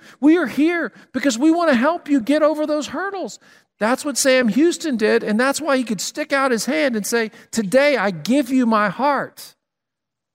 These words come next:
I give you my hand, but I give my heart to Christ Jesus as my Lord and Savior." When will you do that if not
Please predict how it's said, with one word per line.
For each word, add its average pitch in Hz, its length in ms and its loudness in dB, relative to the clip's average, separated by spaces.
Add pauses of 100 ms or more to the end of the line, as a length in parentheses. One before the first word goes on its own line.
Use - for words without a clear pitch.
(400)
I 175 100 -2
give 240 300 2
you 285 140 6
my 277 240 4
hand, 277 340 2
but 214 140 0
I 175 120 2
give 226 260 0
my 180 200 -2
heart 247 560 -4 (280)
to 208 160 -4
Christ 190 480 -2
Jesus 254 560 -2
as 190 240 -2
my 170 160 0
Lord 226 480 0
and 202 200 -4
Savior." 214 560 -4 (360)
When 262 400 2
will 269 100 -2
you 233 220 -2
do 262 240 -2
that 233 200 -2
if 202 200 -4
not 214 320 -8